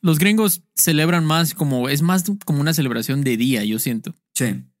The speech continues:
Speaker 1: Es más en el día y al aire libre. Es
Speaker 2: Sí.
Speaker 1: más como en, en, en tu... Pues también como los, los gringos tienen más como el yard, el backyard, que
Speaker 2: Ajá.
Speaker 1: en México no es algo muy común.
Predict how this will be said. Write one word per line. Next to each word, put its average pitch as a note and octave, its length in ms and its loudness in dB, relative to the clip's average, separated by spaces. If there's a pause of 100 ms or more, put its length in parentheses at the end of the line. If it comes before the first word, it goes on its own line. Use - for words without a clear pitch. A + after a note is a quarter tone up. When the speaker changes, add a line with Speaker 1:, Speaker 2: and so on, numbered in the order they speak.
Speaker 1:
Es D3 200 -4
más D3+ 220 0
en D3 100 0
el A#2 140 -2
día D#3 280 0
y C#3+ 120 -2
al B2+ 100 0
aire C#3 220 0
libre. B2 560 -2
Es C#3 100 -6
Speaker 2:
Sí. C#3+ 60 -2
Speaker 1:
más C3+ 160 0
como C3+ 180 0
en, A#2 180 -4
en, A2+ 360 -4
en A#2+ 160 -4
tu... G#2+ 580 -2
Pues F3 140 -2
también A3+ 200 2
como A3 160 0
los, D#3+ 240 0
los C3+ 160 -2
gringos D#3 260 0
tienen D3+ 160 -2
más D3+ 220 -2
como A#2+ 180 -2
el A2 140 -2
yard, A#2+ 460 0
el A2+ 140 -6
backyard, B2+ 540 -4 (180)
que A2+ 100 -4
Speaker 2:
Ajá. A#2 180 -2
Speaker 1:
en A2+ 120 -2
México B2 420 -2
no A#2+ 300 -2
es B2+ 180 -2
algo B2+ 560 -2 (260)
muy B2 160 -2
común. C#3+ 460 0